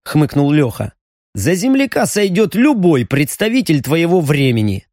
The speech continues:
«И который не захочет тебя убить», добавила эльфийка. «От репликанта можно ожидать чего угодно». Новичок действительно грозил стать проблемой.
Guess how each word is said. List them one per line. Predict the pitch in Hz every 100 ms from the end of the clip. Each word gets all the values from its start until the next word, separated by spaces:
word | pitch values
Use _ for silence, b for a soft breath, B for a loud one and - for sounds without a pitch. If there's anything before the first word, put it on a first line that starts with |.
| _ _ _ _ _ _ _ -
«И | 226
который | 254 240 262 254
не | 240
захочет | 220 240 - 320 - 180
тебя | 208 185 233
убить», | 214 160 113 110 101 - _ _ _
добавила | 123 143 143 127 131
эльфийка. | 131 123 - 117 - 113 101 _ _ _ _ _ -
«От | 226
репликанта | 302 - 247 - 320 311 190 180
можно | 185 160 180 170
ожидать | 160 175 180 -
чего | - 214 202 233 262
угодно». | 208 151 127 113 131 131 _ _ _ _ _ _ _ _ _ -
Новичок | 160 185 - 330 202
действительно | 233 214 - 277 220 208 180
грозил | 117 170 143 196
стать | 151 - 185 -
проблемой. | 151 147 143 139 127 110 98 85